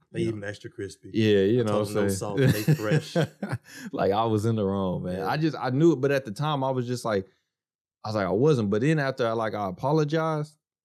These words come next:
Speaker 2: and I was sitting, 'cause she went to go do some studying for school.
Speaker 1: Mm-hmm.
Speaker 2: I come in here, and I was working on something for the podcast, and I'm just sitting there. And I just couldn't keep, I was like, it kept running in my head, like, Bro, how much does a dollar really cost, bro?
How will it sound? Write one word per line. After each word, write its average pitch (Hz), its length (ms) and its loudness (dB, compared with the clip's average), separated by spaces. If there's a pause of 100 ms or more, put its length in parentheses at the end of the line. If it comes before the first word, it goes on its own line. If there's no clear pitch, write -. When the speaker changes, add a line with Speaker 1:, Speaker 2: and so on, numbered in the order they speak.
(160)
Speaker 2:
and 117 120 0
I 107 60 0
was 98 240 -2
sitting, 139 200 -2
'cause 117 160 -4
she 151 140 2
went 135 240 0
to 104 140 -2
go 110 180 2
do 110 140 -2
some 104 160 -8
studying 117 320 -2
for - 100 -14
school. 170 380 0 (240)
Speaker 1:
Mm-hmm. 104 340 -16
Speaker 2:
I 117 60 0
come 120 240 0
in 113 60 0
here, 120 100 -2
and 117 80 -4
I 123 80 -2
was 104 120 -2
working 113 300 0
on 101 300 -4 (260)
something 135 220 -2
for - 80 -2
the 101 120 -8
podcast, 120 560 -2
and 92 80 -10
I'm 117 100 -4
just 95 200 -6
sitting 123 220 -2
there. 92 240 -4 (1120)
And 104 80 -6
I 120 60 0
just 110 200 0
couldn't 131 260 4
keep, 135 320 -2
I 113 120 0
was 127 80 -4
like, 107 200 0
it 120 200 0
kept 123 200 0
running 131 240 0
in 123 60 -2
my 120 120 -4
head, 123 160 -2
like, 92 220 -6
Bro, 98 180 -4
how 117 120 -4
much 117 220 -2
does 101 180 -4
a 95 60 -10
dollar 98 320 -2
really 95 240 -4
cost, 90 340 -14
bro? 90 220 -12